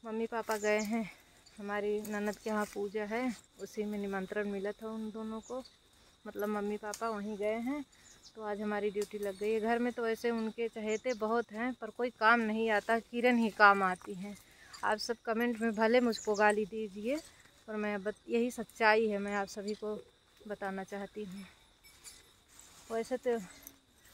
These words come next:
वो सबको पालती पोसती हैं, अगर वो ना रहे ना, तो कितने लोग खाने के लिए मर जाएंगे हमारे घर में। अगर सासू,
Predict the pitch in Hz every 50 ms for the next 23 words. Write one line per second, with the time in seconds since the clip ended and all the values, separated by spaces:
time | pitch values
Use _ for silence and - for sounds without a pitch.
0 | - - - - - - - - - 233 233 226 - 269 254 - - 277 - -
1 | 262 254 233 226 - 262 240 - 247 233 214 - - - 226 202 202 202 196 208
2 | 190 - - _ _ _ _ _ - - - - - - - 214 208 233 240 233
3 | 240 247 247 247 254 254 247 247 247 247 240 254 285 285 247 247 - 233 214 -
4 | 240 233 247 247 254 254 247 - - - - 214 208 214 226 247 254 233 247 233
5 | 233 214 208 202 208 202 202 196 170 190 190 180 180 180 185 180 185 190 190 196
6 | 202 202 196 196 196 175 175 196 185 180 185 185 185 185 175 - _ _ _ _
7 | _ _ - _ _ _ _ _ _ _ _ _ _ - - - - - - -
8 | - - - - - - - 202 220 226 220 208 202 - - - - - - 226
9 | 214 214 208 - - 254 247 247 240 233 208